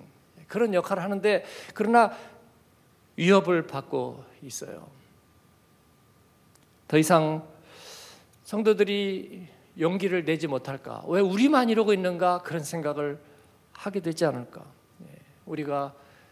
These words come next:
거기에서 또 한 번의 하나님 앞에서 모델을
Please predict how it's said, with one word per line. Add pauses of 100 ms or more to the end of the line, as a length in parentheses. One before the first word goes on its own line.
거기에서
또
한
번의 (280)
하나님
앞에서 (380)
모델을